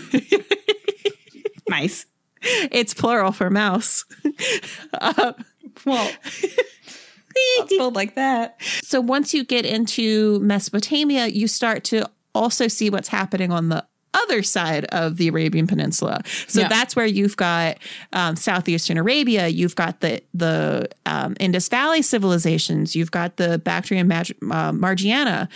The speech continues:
Speaker 2: So we'll have to talk about the B mac at some point. But you've got all of these, um, these, you know, capital C civilizations. Like, you've got all
Speaker 1: Mm-hmm.
Speaker 2: these, like, powerhouses of, um,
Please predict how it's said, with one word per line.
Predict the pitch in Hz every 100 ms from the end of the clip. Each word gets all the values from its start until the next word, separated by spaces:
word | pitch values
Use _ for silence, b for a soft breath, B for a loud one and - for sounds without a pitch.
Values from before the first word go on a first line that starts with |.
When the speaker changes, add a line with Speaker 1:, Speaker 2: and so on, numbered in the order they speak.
| B
Speaker 2:
So | -
we'll | 185 220
have | 226
to | 247
talk | 208 190
about | 175 165
the |
B | 170 160
mac | 156 160
at | -
some | - -
point. | - - - - B B
But | 214
you've | 208 160
got | 208 - -
all | 226 247 294
of | 269
these, | 233 240 233 233 214 - - _ -
um, | 196 185 175 170 202 _ _ _ _ -
these, | 202 190 180 - - _ _ _ _ -
you | 170
know, | 147 120 165 - - -
capital | 233 233 220 226 214
C | 202 - 214 202 190
civilizations. | - 208 185 185 180 180 170 170 160 175 170 165 170
Like, | 185 214
you've | 208
got | 220 247
all | 190 208
Speaker 1:
Mm-hmm. | 156
Speaker 2:
these, | 165 175
like, | 165 165 - - b b -
powerhouses | - 262 302 330 262 185 151 160 - 165 196 196 -
of, | 180 175 170 170 165 - B B B B -
um, | 180 165 165 165 175